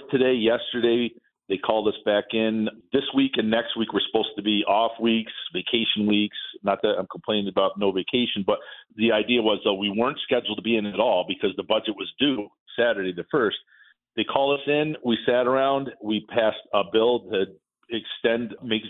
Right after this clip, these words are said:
sure that we're paying our workers 'cause it's not their fault, but we passed the bill to carry us through to next Monday. And the rumor already is, is that next Monday, all that's gonna be is a repeat of this. We're gonna go back in next Monday, the day after Easter,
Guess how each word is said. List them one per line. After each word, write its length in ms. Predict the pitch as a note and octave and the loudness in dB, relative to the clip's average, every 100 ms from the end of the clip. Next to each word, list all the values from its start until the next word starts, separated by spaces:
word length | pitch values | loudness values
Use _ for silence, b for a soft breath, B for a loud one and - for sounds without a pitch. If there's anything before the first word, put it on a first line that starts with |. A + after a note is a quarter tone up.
| - | 2
sure 80 | A2+ | 4
that 60 | |
we're 100 | G#2+ G2+ | 2 0
paying 240 | A2 G#2+ | 0 2
our 80 | A2+ | 4
workers 440 | A2 G#2+ A2 A#2+ - | 4 2 0 -2 -4
'cause 100 | F#2 | -10
it's 100 | E2 | -2
not 180 | G#2 G2+ | 0 2
their 160 | A#2+ A2+ | 0 2
fault, 300 | F#2+ G2 - | 2 2 0
but 160 | F2 | -6
we 180 | G2+ - B B B B | -8 -12 B B B B
passed 280 | - A2 A2+ A2+ | 0 0 0 -2
the 60 | |
bill 320 | A2 A#2 A#2+ A#2 - | 2 4 2 0 -8
to 100 | G#2 | -8
carry 300 | - A2+ A2 | 0 0 2
us 80 | - | 0
through 140 | A#2 A2 | -2 -2
to 60 | F#2+ | 0
next 300 | G#2 A#2+ - | -2 -2 0
Monday. 520 | A#2 G2+ F#2 F#2 B2 - _ _ _ - | 0 2 2 2 0 -8 _ _ _ -2
And 140 | C3+ | 2
the 80 | B2 | 2
rumor 360 | A#2 C#3+ B2 B2 | 2 2 4 4
already 520 | C3 C3 D3 D3 G2 | 4 2 2 2 0
is, 140 | G2 G2 | 0 -2
is 120 | G2 | -2
that 160 | G#2+ G#2+ | 0 0
next 240 | A#2 - | -4 -2
Monday, 380 | B2+ C#3 A2 G#2+ B B B B | -2 2 0 0 B B B B
all 220 | G#2+ A#2 | 2 4
that's 200 | A#2 A#2 | 2 0
gonna 160 | B2 A2+ | -2 0
be 140 | A#2+ | 2
is 100 | A2+ | 2
a 60 | G#2+ | 2
repeat 420 | A2+ B2+ B2+ C3 | 2 0 0 0
of 80 | A#2+ | 2
this. 200 | D3 - - | 2 0 -4
We're 80 | G2+ | -4
gonna 160 | F#2+ F#2+ | -2 0
go 120 | G2 | 2
back 220 | G#2 G#2 A2 | 2 0 -2
in 140 | G2+ | -2
next 280 | A#2 - G#2 | -2 -2 -2
Monday, 280 | G2 G2 A2 | -2 0 -2
the 100 | - | -2
day 100 | G2 G2+ | 2 2
after 240 | - F#2 | 2 -2
Easter, 440 | A#2+ - A#2 B2+ | -2 -2 0 -2